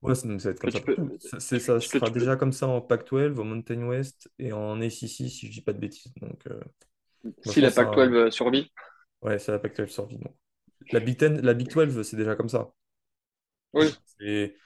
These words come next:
Speaker 1: un
Speaker 2: Ouais,
Speaker 1: chemin,
Speaker 2: c'est vrai.
Speaker 1: euh, inévitable que l'on prend. Voilà, sur ce, je pense qu'on n'a pas gr-,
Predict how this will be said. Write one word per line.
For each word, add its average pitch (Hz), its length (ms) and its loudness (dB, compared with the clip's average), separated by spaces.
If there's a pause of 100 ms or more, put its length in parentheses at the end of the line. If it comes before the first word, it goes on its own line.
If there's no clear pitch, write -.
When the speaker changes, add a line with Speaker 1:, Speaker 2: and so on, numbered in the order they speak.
(220)
Speaker 1:
un - 80 -4
Speaker 2:
Ouais, 120 80 4
Speaker 1:
chemin, 123 180 0
Speaker 2:
c'est 131 80 -4
vrai. 131 120 4
Speaker 1:
euh, 113 340 0
inévitable 135 760 2
que 117 80 -8
l'on 110 140 -4
prend. 127 320 -2 (1800)
Voilà, 127 200 4
sur 139 220 -2
ce, 151 160 -2
je 156 80 -6
pense - 160 -6
qu'on 117 80 -4
n'a 104 80 0
pas 127 180 2
gr-, 123 400 -6